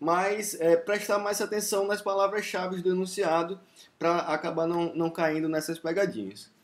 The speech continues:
Então, qual destas representa um aumento do número de adipócitos? É a obesidade hiperplásica.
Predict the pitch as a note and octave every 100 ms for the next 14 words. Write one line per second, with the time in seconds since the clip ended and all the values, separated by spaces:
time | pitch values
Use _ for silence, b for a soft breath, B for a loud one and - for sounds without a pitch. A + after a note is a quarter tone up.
0 | b b b - A3 A#3 A#3+ A#3+ A3 A3
1 | G3+ G#3 G3 F#3 E3+ F3 E3 E3 E3 F#3+
2 | G3 F3+ G#3+ B3 G3+ F3+ F3 E3 D3+ D3+
3 | D#3 F3 - D#3+ G3 - A#3+ C#3+ D#3 F3
4 | F3+ F#3 F#3 E3+ F3 E3 F3+ A#3 - A#3+
5 | - C3 A2+ A2+ -